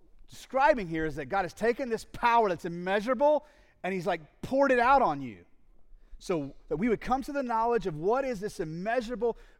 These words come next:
greatness of his power towards us who believe, according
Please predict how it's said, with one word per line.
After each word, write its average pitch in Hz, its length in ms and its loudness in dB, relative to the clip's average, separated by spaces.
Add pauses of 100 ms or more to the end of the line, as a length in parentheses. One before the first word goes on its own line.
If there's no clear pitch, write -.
(120)
greatness 233 580 -2 (240)
of 160 120 -2
his 160 140 -10
power 220 580 -2 (180)
towards 165 340 -4
us 226 380 -8 (140)
who 185 140 -4
believe, 208 600 -4 (200)
according 220 880 -4